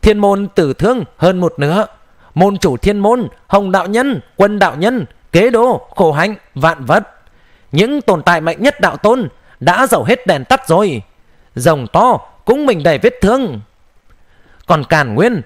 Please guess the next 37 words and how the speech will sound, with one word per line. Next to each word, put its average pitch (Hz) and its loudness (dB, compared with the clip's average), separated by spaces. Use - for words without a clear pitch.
Mông 170 0
Tốn, 269 0
Thái 190 0
Nhất, 285 -2
Vô 240 4
Tà, 185 0
Thiên 202 2
Hoang 202 -2
đã 190 0
mệt 208 -2
mỏi. 190 0
Bây 180 4
giờ 170 2
bọn 143 0
họ 165 0
vất 233 0
vả 170 0
chiến 220 -2
đấu, 269 2
dựa 214 -2
vào 196 0
nghị 196 -2
lực 214 -2
giành 180 0
một 165 0
đường 156 0
sống 240 -2
thôi. 226 0
Vô 202 2
Cực - -2
Thánh 247 0
Địa 208 0
ta 185 2
sắp 294 0
toàn 151 0
thắng 254 -2
rồi, 196 0